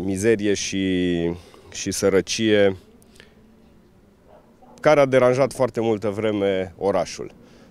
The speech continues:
Uh, dar, revenind la acest zid, cred că în acest moment, uh, putem vorbi de un, uh, obiectiv turistic, putem vorbi despre, uh, un, uh, loc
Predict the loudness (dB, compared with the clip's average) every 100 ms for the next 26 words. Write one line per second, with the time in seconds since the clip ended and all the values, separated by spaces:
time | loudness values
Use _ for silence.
0 | -20 -10 -6 -4 -4 -4 -8 -12 -20 -20
1 | -20 -20 -20 -20 -20 -20 -20 -20 -20 -20
2 | -12 -2 2 2 0 -12 -4 -2 0 0
3 | -2 -2 -2 -2 -4 -8 -16 -12 -12 -10
4 | -10 -8 -8 -8 _ -20 -20 -12 -10 -6
5 | -4 -4 -4 -8 -6 -2 -2 -2 -6 -20
6 | -20 _ -20 -14 -6 -4 -4 -6 -8 -6
7 | -4 -2 -2 -4 -2 -2 -4 -8 -16 -4
8 | 0 0 -2 -2 0 0 -2 -4 -4 -8
9 | -6 -4 -4 -6 -8 -10 -12 -20 -20 -20
10 | -12 -4 -2 0 -4 -2 -2 -2 -2 -4
11 | 0 2 2 -4 -20 -20 -8 -4 -2 0
12 | -2 -4 -4 -4 -2 -2 0 0 -2 -4
13 | -12 -20 -20 -12 2 2 2 -2 -20